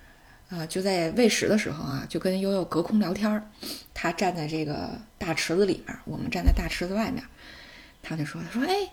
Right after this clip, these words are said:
这个我看你们每周总来，呃，怎么就这么喜欢马来貘呢？”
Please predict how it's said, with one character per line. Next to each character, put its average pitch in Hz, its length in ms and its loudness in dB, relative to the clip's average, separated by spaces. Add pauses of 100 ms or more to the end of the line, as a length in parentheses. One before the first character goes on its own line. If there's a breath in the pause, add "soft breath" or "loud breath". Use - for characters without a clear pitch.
(380 loud breath)
这 415 220 0
个 339 160 6
我 262 140 4
看 381 240 2
你 302 60 8
们 359 480 4
每 208 180 6
周 330 160 8
总 247 140 6
来， 233 340 0 (720 soft breath)
呃， 247 300 0
怎 240 160 0
么 190 100 0
就 339 320 8
这 370 160 2
么 320 80 8
喜 - 200 4
欢 214 140 4
马 220 120 6
来 - 100 0
貘 262 220 8
呢？” 175 240 -2